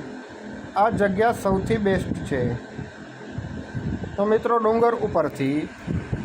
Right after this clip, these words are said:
નીચેનો નજારો આપ હમણાં જોઈ શકો છો, કેવો હરિયાળી છે. તો મિત્રો, આવા જ વીડિયો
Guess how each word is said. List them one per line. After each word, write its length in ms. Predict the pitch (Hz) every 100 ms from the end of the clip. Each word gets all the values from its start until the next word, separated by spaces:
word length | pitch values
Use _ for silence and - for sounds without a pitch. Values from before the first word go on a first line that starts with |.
| - 160
નીચેનો 440 | 190 196 240 247
નજારો 420 | 240 214 208 220
આપ 360 | 220 185 185 185
હમણાં 320 | 175 180 175
જોઈ 200 | 160 160
શકો 380 | 151 143 - 135
છો, 380 | 123 139 147 160 - - - - - -
કેવો 280 | 202 220 233
હરિયાળી 560 | 180 165 180 175 160 139
છે. 200 | 131 123 123 123 - - - - - - - - - - - - - - - - - 170 - - - -
તો 80 | 202
મિત્રો, 380 | 190 175 139 143 147 - - - -
આવા 300 | 156 180 220
જ 120 | 240
વીડિયો 580 | 233 226 196 175 156 160